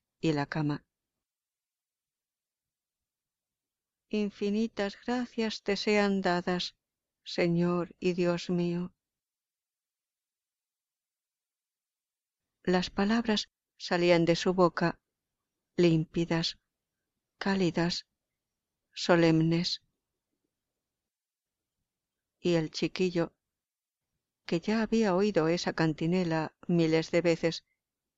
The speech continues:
y cayéndose siempre de sueño, se despabiló para intentar comprender el sentido íntimo de cada invocación. "A San Andrés Avelino,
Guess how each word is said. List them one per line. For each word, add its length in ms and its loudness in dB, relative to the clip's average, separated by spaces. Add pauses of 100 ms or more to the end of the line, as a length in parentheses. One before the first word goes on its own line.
(600)
y 120 -2
cayéndose 840 -2
siempre 540 2
de 140 -4
sueño, 520 0 (1300)
se 200 -2
despabiló 880 0
para 180 2
intentar 540 0
comprender 640 -2 (420)
el 180 -2
sentido 640 -2
íntimo 640 -4 (120)
de 180 0
cada 260 -2
invocación. 800 -4 (3250)
"A 200 -2
San 240 -2
Andrés 500 -2
Avelino, 640 -2